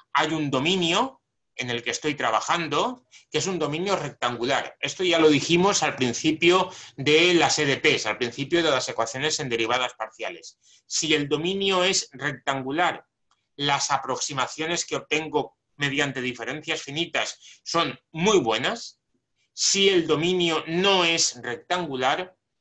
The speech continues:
las aproximaciones que obtengo mediante diferencias finitas no valen nada. Y hay que utilizar un, una técnica un pelín más sofisticada,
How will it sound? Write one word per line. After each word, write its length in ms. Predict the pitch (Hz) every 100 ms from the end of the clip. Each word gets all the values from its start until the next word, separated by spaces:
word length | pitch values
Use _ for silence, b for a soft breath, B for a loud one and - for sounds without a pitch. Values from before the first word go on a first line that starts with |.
| _
las 200 | 139 135
aproximaciones 880 | 135 135 123 - 127 123 147 156 160
que 140 | -
obtengo 400 | - - 156 151
mediante 380 | 123 120 120 120
diferencias 520 | 123 120 127 147 156
finitas 500 | 156 143 139 156 156
no 80 | -
valen 260 | 113 110 92
nada. 300 | 82 76 _ _ _ _ _ _ _ _
Y 120 | 135
hay 100 | 139
que 100 | 147
utilizar 540 | 143 139 127 - 143 127 - _ _ _
un, 220 | 156 139 -
una 260 | 170 156
técnica 480 | 156 160 156 147 131
un 300 | 160 156 - _
pelín 420 | 147 170 160 - _
más 220 | 135 147
sofisticada, 920 | - 123 147 143 175 170 170 202 233